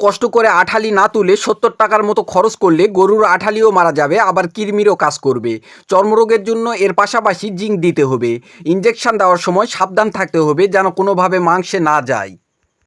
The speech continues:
যদি কোনো কারণবশত চর্মরোগ ভালো হতে সময় নেয়, সেক্ষেত্রে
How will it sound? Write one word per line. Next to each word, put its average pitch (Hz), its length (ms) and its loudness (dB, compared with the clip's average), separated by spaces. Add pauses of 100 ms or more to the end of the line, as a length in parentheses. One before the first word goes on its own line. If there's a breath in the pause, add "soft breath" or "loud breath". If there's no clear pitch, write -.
(160)
যদি 185 320 0
কোনো 226 220 0
কারণবশত 208 640 0 (160)
চর্মরোগ 208 520 2
ভালো 180 240 0
হতে 208 220 0
সময় 214 340 0
নেয়, 175 200 2
সেক্ষেত্রে 220 500 -2